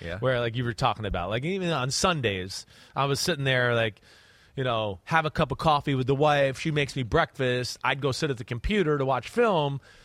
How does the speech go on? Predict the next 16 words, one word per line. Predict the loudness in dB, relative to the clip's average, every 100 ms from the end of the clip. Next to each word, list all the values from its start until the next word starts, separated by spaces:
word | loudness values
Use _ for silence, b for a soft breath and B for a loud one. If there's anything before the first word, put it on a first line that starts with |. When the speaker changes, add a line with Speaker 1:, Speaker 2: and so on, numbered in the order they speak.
| B
Speaker 2:
and | -6 -4
she | -4
would | -4 -2
bring | -2 0
me | -2
breakfast. | 0 -2 0 -4 0
Why, | -2 0
so, | 2 2
I | 2
mean, | 0
it's | 0 0
been | 0 2
like | -2 0
that | 0 -2 -4 _
to | 0
where | 2 4 4